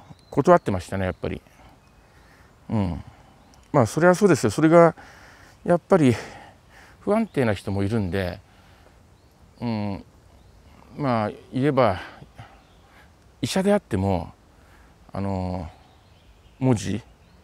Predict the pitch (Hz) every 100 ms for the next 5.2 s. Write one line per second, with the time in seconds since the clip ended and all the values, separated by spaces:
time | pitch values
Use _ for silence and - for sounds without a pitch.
0 | _ - 117 107 104 - 98 98 98 95
1 | - 113 90 - _ _ _ - 107 107
2 | 131 131 101 87 98 113 113 110 _ -
3 | - - - - - - - - - -
4 | - - - - 117 104 123 110 113 117
5 | 92